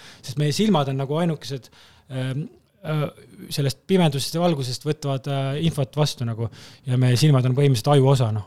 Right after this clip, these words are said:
et, et, et siis, siis on see, et telefonist see eredust maha võtta. Ja mina panen isegi selleks, et punaseks valguseks.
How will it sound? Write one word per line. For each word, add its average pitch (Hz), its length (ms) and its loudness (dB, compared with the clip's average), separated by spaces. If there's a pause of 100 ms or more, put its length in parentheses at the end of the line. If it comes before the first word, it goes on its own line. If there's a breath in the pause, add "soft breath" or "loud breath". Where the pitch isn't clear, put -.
et, 117 200 -12
et, 131 240 -8
et 127 140 -6
siis, - 280 -4 (180)
siis 127 140 -6
on 151 180 6
see, 165 160 6
et - 180 0 (320 loud breath)
telefonist 165 540 2
see 156 80 2
eredust 135 320 0
maha 131 240 2
võtta. - 300 -6 (500 loud breath)
Ja 127 140 2
mina 160 260 8
panen 143 300 4
isegi 127 420 2
selleks, 139 420 2
et - 200 -8
punaseks 147 420 4
valguseks. 113 500 2